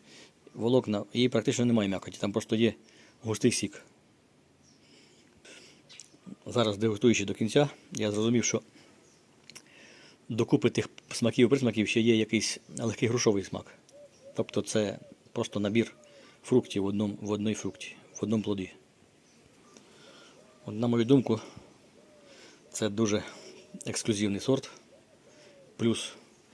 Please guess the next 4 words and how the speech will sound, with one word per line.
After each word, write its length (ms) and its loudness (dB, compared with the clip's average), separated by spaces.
ще 200 0
й 240 -2
такий 300 -6
целебний 580 0